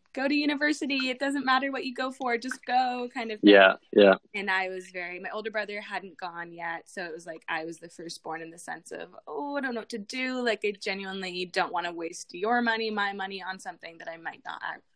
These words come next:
Speaker 1: actually use.
Speaker 2: Yeah.
Speaker 1: So it was so last minute, but then my mom was like, "Well, why don't you go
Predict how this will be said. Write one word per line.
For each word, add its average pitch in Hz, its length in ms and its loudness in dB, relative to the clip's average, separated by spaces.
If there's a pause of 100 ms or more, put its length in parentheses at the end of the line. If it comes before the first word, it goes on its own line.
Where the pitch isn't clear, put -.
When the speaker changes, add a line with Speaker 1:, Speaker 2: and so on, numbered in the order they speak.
(120)
Speaker 1:
actually 180 380 -2
use. 233 540 0 (280)
Speaker 2:
Yeah. 196 320 12
Speaker 1:
So 185 300 2
it 214 160 -4
was 208 140 -4 (100)
so 226 160 -2
last 214 320 0
minute, 180 260 -4
but - 120 -16
then 185 180 -6
my 175 120 -6
mom 175 280 -10
was 180 140 -16
like, 180 140 -10
"Well, 190 100 -6
why 208 160 -2
don't 220 180 -6
you 220 100 -6
go 180 360 -4